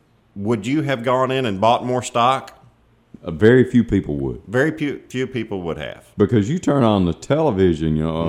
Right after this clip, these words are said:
Speaker 1: Mm-hmm.
Speaker 2: the, the S and P's down thirty percent
Speaker 1: Yeah.
Speaker 2: and
Speaker 1: Mm-hmm.
Speaker 2: blah, blah, blah, companies probably on the verge of bankruptcy,
Speaker 1: Right.
Speaker 2: and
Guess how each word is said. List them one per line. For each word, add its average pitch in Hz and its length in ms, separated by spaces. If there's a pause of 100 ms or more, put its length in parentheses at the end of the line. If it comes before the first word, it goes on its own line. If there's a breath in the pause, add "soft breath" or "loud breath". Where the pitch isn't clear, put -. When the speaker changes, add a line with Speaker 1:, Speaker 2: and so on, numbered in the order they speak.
Speaker 1:
Mm-hmm. 85 320
Speaker 2:
the, 92 140
the - 80
S 156 200
and 131 160
P's 160 400
down 120 360
thirty 139 520
percent 131 960
Speaker 1:
Yeah. 76 60
Speaker 2:
and 90 140
Speaker 1:
Mm-hmm. 95 220
Speaker 2:
blah, 147 300
blah, 143 260
blah, 147 320
companies 143 520
probably 147 560
on 147 180
the 143 60
verge 143 420
of 135 180
bankruptcy, 123 680
Speaker 1:
Right. 98 460
Speaker 2:
and 90 80